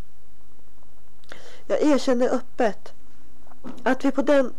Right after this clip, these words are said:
tiden tyckte utsökt illa om grammatik. Nu efteråt är vi oändligt tacksamma för denna plugg, för detta plugg. Det förutan hade jag aldrig kunnat slå i mig till exempel italienska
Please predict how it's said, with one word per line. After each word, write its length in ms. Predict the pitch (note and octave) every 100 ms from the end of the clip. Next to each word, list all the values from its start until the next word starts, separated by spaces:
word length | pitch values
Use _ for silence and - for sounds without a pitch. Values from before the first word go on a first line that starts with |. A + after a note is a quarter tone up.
| -
tiden 420 | - A#3+ A#3 A3
tyckte 340 | A3+ C4 - A#3
utsökt 600 | B3+ A#3 - A#3 A#3 -
illa 280 | B3+ A#3 A3
om 120 | G#3
grammatik. 640 | A3+ A3+ B3+ D4+ F3 - - - - - - - - - - - - -
Nu 220 | C#4 D4
efteråt 640 | D4+ - - E4 D#4+ B3
är 100 | -
vi 140 | B3 C4
oändligt 600 | C#4 A3 G#3+ A3 A3+ - - - - -
tacksamma 580 | - B3 - - G3+ G#3
för 140 | G#3+ A3+
denna 280 | A3 F#3+
plugg, 440 | G3+ - - G#3+ - - - - - - - - -
för 100 | B3
detta 280 | C4+ B3+ G#3+
plugg. 460 | - F#3 G3 A#3 - - - - - - - - - -
Det 120 | - C4+
förutan 680 | D4+ D#4+ D4 - C4+ C4 -
hade 300 | A#3+ D4+ C4+
jag 120 | C4+ -
aldrig 420 | D#4 C4 A#3+ D#4
kunnat 260 | E4 D4 C#4
slå 220 | - B3+
i 160 | G#3+
mig 220 | G3+ G3+ G#3
till 180 | -
exempel 400 | C4 C4+ A#3 A#3
italienska 880 | A#3+ C4+ B3 B3 C4+ C#4+ - - G3